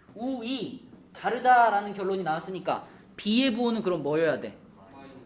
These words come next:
Speaker 1: 마이너스여야 되는 거예요. 그죠? 그지?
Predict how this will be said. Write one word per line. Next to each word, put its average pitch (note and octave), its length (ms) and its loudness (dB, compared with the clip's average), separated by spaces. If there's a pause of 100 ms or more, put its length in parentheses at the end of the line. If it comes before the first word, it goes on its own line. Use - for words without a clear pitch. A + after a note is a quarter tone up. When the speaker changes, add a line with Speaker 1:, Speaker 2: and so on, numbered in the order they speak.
Speaker 1:
마이너스여야 C#3 540 -4
되는 G#2 180 -12
거예요. G#2+ 140 -20
그죠? - 140 -20 (1400)
그지? F3+ 220 -18